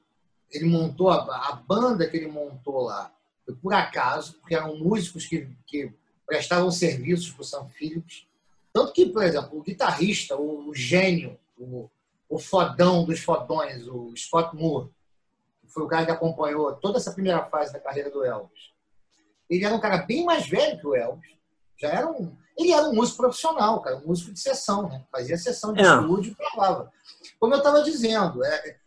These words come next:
Speaker 1: porra, era um centro muito importante da música country. Todo mundo gravava na, em, em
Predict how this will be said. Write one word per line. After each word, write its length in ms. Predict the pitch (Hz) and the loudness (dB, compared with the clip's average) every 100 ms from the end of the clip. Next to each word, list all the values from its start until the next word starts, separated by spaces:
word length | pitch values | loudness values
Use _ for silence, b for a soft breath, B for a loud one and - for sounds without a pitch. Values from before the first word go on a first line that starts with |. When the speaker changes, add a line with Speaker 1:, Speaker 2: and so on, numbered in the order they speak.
| _ _ | _ _
Speaker 1:
porra, 280 | - 220 165 165 | 0 2 2 2
era 220 | 196 214 | 2 2
um 100 | 240 | 0
centro 540 | - - 208 247 226 214 | -2 -2 0 -2 -2 -2
muito 240 | 254 285 | -2 -4
importante 720 | - 269 - - 226 277 - | -2 -2 -4 -2 -2 -2 -4
da 100 | 165 | -4
música 380 | 156 156 139 139 | -4 -8 -6 -8
country. 440 | - 117 - _ _ _ _ _ _ - | -6 -10 -10 _ _ _ _ _ _ 4
Todo 300 | 285 240 214 | 4 4 2
mundo 360 | 220 277 285 | 4 2 2
gravava 560 | 180 156 143 151 151 135 | 2 2 2 0 0 -4
na, 220 | 127 117 | -8 -10
em, 380 | 120 131 127 123 _ _ | -14 -16 -18 -20 _ _
em 120 | - | -20